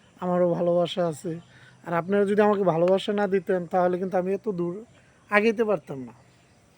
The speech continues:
এটা আমি আপনাদেরকে শ্রদ্ধা এবং সবসময় স্যালুট দেই। আর আমার ভালোবাসার মানুষরা তো সবসময় আমার সাথে আছে, নতুন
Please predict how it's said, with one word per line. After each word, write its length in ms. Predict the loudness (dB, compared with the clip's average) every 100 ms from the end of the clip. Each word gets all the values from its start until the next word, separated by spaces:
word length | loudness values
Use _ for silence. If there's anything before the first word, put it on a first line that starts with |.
| _ _ _ _ -6
এটা 180 | 2 4 4
আমি 160 | 4 2 0 -2 -2
আপনাদেরকে 440 | -2 -2 -2 -4 -6
শ্রদ্ধা 400 | -6 -6 -4 -4 -6 _ _ _ _ _ _ -18
এবং 140 | -14 -8 -6
সবসময় 560 | -6 -6 -6 -4 -6 -8 _ _ -20 -8
স্যালুট 320 | -4 -2 -4 -4
দেই। 140 | -6 -8 _ -20 _ _ _ -14
আর 80 | -8 -4
আমার 160 | -4 -4
ভালোবাসার 480 | -2 0 0 0 -2 -2
মানুষরা 420 | -4 -6 -4 -4 -2
তো 60 | -2 -2 -6
সবসময় 400 | -8 -8 -6 -6
আমার 140 | -6 -8
সাথে 180 | -10 -8 -8
আছে, 200 | -10 -20 -20 _ _ _ -6
নতুন 220 | -4 -4